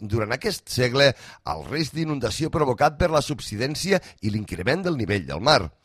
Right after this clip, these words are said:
Aquesta és una de les conclusions d'un projecte fet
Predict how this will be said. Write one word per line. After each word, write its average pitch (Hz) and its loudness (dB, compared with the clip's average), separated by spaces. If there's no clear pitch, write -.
Aquesta 131 2
és 110 -4
una 151 2
de 160 2
les 151 0
conclusions 139 -2
d'un 190 -6
projecte 151 2
fet - -4